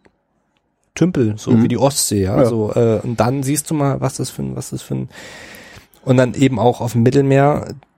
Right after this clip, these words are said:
Speaker 1: der Wellengang. Es war nur leichter Wellengang, aber man hat gemerkt, wie dieses Schiff eben mit den Wellen arbeitet. Und da habe ich so das erste Mal begriffen, äh, wow, und hier fahren die mit kleinen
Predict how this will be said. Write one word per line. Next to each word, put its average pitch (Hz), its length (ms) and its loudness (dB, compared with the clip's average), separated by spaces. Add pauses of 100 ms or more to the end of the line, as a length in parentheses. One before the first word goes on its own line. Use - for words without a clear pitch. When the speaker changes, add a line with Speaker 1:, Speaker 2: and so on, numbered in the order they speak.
(260)
Speaker 1:
der 110 160 4
Wellengang. 139 640 0
Es - 200 -2
war 110 360 4 (200)
nur 110 200 2
leichter 123 480 2
Wellengang, 147 400 2
aber 110 100 -2
man 110 140 0
hat - 160 -2
gemerkt, 120 440 2
wie 127 40 -8
dieses 120 220 -4
Schiff - 300 0
eben 127 320 2
mit 117 140 2
den 113 140 2
Wellen 110 240 4
arbeitet. 92 540 -2 (840)
Und 113 60 2
da 98 100 2
habe 117 140 0
ich 113 100 -2
so 113 220 2
das 110 140 0
erste - 360 -2
Mal 131 120 2
begriffen, 117 520 0 (1300)
äh, 113 160 -2 (840)
wow, 131 280 4
und 113 180 2
hier 123 240 2
fahren 127 320 2
die 127 60 4
mit 117 240 0
kleinen 120 460 0